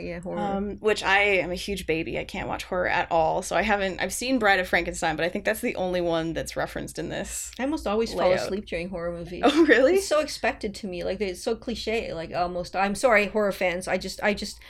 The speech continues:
Speaker 1: I know that the main character isn't going to be killed off.
Speaker 2: Yeah.
Speaker 1: Or if they are, they'll just,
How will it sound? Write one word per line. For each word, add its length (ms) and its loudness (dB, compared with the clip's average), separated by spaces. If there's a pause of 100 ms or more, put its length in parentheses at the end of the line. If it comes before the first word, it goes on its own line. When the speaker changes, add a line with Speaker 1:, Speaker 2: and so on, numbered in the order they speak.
(100)
Speaker 1:
I 100 0
know 300 6
that 140 0
the 80 0
main 260 -2
character 580 0
isn't 280 -4
going 180 -2
to 80 -12
be 100 -14
killed 320 -12
off. 600 -12
Speaker 2:
Yeah. 400 -4
Speaker 1:
Or 260 8
if 140 4
they 120 2
are, 400 4
they'll 200 4
just, 240 -8